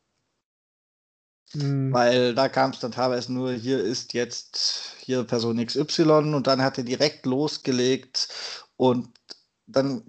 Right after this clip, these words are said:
Speaker 2: gab's auch keinen Dialog mehr oder so. Und manche haben nicht mal gesagt, „Hi Jeff“ oder sowas, sondern halt nur noch ihren Text runtergerattert. Und ich glaube, dass diese Parts eingespielt waren und man das dann auch gemerkt hat.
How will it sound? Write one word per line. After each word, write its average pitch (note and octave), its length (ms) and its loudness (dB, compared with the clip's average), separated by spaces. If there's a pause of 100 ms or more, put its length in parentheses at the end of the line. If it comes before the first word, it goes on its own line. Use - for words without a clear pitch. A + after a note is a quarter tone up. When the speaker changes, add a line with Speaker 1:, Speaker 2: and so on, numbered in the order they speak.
(160)
Speaker 2:
gab's - 280 0
auch - 240 -6
keinen B2 580 -2
Dialog B2 500 -4
mehr A2+ 180 0
oder A#2 220 -2
so. A#2 320 0
Und A2+ 280 -4
manche B2+ 300 2
haben B2 120 2
nicht A#2+ 140 0
mal B2 100 0
gesagt, A#2 400 0
„Hi A#2+ 200 2
Jeff“ C3+ 280 0
oder B2 220 -2
sowas, A#2+ 460 0
sondern A2 600 -4
halt A#2 300 0
nur B2+ 160 4
noch B2 140 2
ihren A#2+ 160 -2
Text - 300 -4
runtergerattert. A#2 680 0
Und B2 60 -4
ich A2+ 160 -8
glaube, C3 400 6
dass - 400 -4
diese G#3+ 340 4
Parts - 640 0
eingespielt A#2 640 -4
waren A2+ 280 0
und A2+ 220 -6
man A2+ 160 -4
das G#2+ 160 -6
dann G#2+ 160 -6
auch G#2 200 -8
gemerkt G2+ 440 -6
hat. - 180 -14